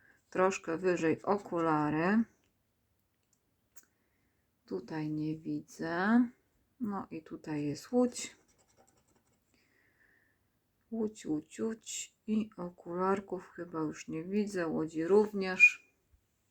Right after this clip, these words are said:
No i teraz pytanko, gdzie tu, tu już nic nie będzie chyba, to jedziemy tutaj, mamy delfin,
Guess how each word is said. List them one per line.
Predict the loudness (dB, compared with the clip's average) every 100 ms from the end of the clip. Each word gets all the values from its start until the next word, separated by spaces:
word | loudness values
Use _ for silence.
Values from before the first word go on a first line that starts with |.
| _ _ _ _ _ _ _ _ -20 -20 _ _ _ _ _ _ _
No | -8 -6
i | -6
teraz | -4 -4 -4 -6
pytanko, | -8 -4 -4 -4 -6
gdzie | -2 0
tu, | 0 -4
tu | -6 -10 -8 -6
już | -6 -6
nic | -8 -8 -8
nie | -4 -2
będzie | 2 2 2 -2
chyba, | -2 -2 -2
to | -2 2
jedziemy | 2 2 0 0
tutaj, | 0 -4 -4 0 2 2
mamy | 2 2 2 2
delfin, | 2 2 0 -6 -2 0